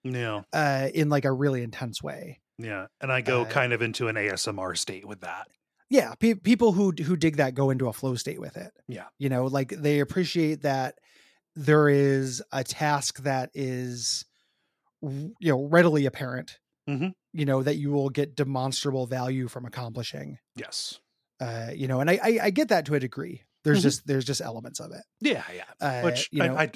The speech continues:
Speaker 1: I don't bring that up to be, like, to open the, to, to open it and say, like, "Oh, I'm trying to convince you that that is good and worthwhile." I, I, I, I, I know you <laughs> understand that.
Speaker 2: Well,
Speaker 1: It's just
Speaker 2: yeah,
Speaker 1: more
Speaker 2: the
Speaker 1: to draw, like, a, uh, like, uh, to, to draw the contrast,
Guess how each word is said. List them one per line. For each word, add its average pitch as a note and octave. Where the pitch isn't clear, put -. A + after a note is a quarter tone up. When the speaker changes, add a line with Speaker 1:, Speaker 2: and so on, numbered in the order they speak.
Speaker 1:
I D#3
don't D#3+
bring C#3
that A#2
up A2
to B2+
be, A2
like, A2+
to -
open A#2
the, G#2
to, A2+
to -
open A2+
it G#2
and G#2+
say, G#2+
like, G2+
"Oh, G#3
I'm B2+
trying A#2
to A2
convince A2
you A2+
that G2
that G2+
is F#2+
good -
and G2
worthwhile." F#2
I, B2
I, A#2
I, G2
I, G#2
I A2+
know G#2
you F#2+
<laughs> A2+
understand A2
that. A#2+
Speaker 2:
Well, A3
Speaker 1:
It's B2
just D#4+
Speaker 2:
yeah, C4
Speaker 1:
more B2+
Speaker 2:
the A2+
Speaker 1:
to C#3
draw, A2+
like, G#2+
a, A2
uh, D#3+
like, F3+
uh, G#3
to, G#3+
to G#3
draw A3
the G3
contrast, -